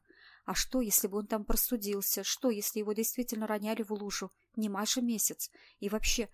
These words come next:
как можно так обращаться с человеком, пусть даже и выпившим пинту эля? Она тоже уже привыкла, что он именно так называет бутылку пива. Матгемин вообще-то пил редко и совсем немного.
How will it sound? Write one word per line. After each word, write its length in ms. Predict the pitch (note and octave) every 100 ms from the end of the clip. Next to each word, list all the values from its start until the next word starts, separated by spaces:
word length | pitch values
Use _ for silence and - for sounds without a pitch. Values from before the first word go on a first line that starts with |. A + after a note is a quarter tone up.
| - - -
как 200 | C4 C4
можно 280 | C4+ B3+ B3+
так 200 | B3 B3
обращаться 520 | A#3+ A#3+ - A#3+ A#3
с 40 |
человеком, 560 | - A#3 A#3 G#3+ - F#3+
пусть 220 | A#3 -
даже 260 | A3 G#3 A3+
и 60 |
выпившим 560 | A3+ B3+ G3 - - G3+
пинту 420 | - G3+ - G#3+ A#3
эля? 260 | G3 D#3+ - - -
Она 280 | - G#3 A3
тоже 320 | - C4+ A3
уже 180 | F#3 E3+
привыкла, 480 | - F#3+ E3+ F3 E3
что 240 | - -
он 120 | F#3 F#3
именно 360 | G3 F#3+ F#3
так 240 | F#3+ G#3+ G3+
называет 480 | F3+ F#3 F#3 F#3
бутылку 460 | E3+ F3+ F3+ E3+ F#3
пива. 360 | - E3+ C#3+ C#3+ _ _ - - - _
Матгемин 500 | F3+ F3 D#3+ B3+ C4
вообще-то 440 | F3+ - - - F#3+
пил 220 | A3+ A#3
редко 420 | C#4 B3+ - D#3+
и 40 |
совсем 420 | - G#3 - A#3 A3
немного. 520 | A#3+ B3 F#3 D3+